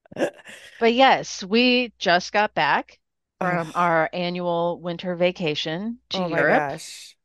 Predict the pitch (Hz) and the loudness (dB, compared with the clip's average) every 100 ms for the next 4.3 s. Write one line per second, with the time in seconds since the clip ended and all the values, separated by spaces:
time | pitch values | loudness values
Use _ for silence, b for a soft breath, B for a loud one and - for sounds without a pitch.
0 | - 165 160 175 175 170 165 160 175 165 | -4 -2 0 -2 -2 0 0 2 2 2
1 | - 175 185 180 175 165 160 196 220 240 | -2 2 4 4 2 0 -6 -4 -2 -2
2 | 247 262 247 - _ _ _ _ _ _ | 0 -2 -4 -8 _ _ _ _ _ _
3 | _ 220 233 - 220 196 196 170 - 160 | _ -6 -6 -2 -2 0 0 -2 -2 -2
4 | 151 151 - | 0 0 -4